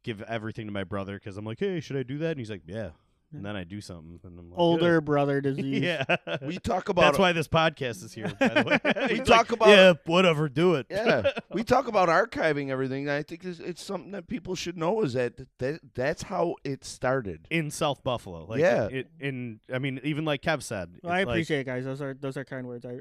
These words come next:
Speaker 2: I really do appreciate
Speaker 3: And I
Speaker 2: it.
Speaker 3: bet a lot of people don't know that know him from the Instagram fame and the artists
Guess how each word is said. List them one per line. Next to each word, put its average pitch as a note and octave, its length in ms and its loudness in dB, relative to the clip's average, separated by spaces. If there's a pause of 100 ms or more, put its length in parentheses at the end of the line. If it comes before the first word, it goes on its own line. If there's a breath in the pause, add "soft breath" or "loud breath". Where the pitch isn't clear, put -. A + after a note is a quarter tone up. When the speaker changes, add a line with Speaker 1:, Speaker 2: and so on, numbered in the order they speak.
Speaker 2:
I C#3+ 140 -14
really C3 220 -10
do B2+ 140 -8
appreciate B2+ 200 -6
Speaker 3:
And C#3 80 0
I D#3+ 60 4
Speaker 2:
it. D#3+ 80 0
Speaker 3:
bet G3 140 4
a F#3 40 4
lot E3 200 2
of E3 100 -8
people D3+ 260 -8
don't C#3 240 -2
know C3+ 380 0
that B2 180 -2
know B2 220 -2
him A#2+ 160 -4
from A2 240 -8
the G#2 160 -6
Instagram C3+ 580 -6
fame G#2+ 380 -6
and G2+ 140 -8
the G2 280 -6
artists C3+ 580 -4